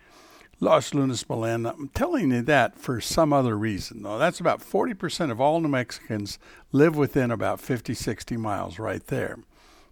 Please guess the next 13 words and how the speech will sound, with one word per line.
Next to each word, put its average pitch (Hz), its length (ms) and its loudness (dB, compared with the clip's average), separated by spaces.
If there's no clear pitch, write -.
Other 190 260 6
big 160 260 -2
areas, 170 440 2
well, 151 220 4
there's 127 220 0
Las 123 260 2
Cruces 143 480 -4
with 127 160 -6
about 110 260 -4
a 104 100 -4
hundred 135 280 -4
thousand 117 480 -2
residents. 113 640 -6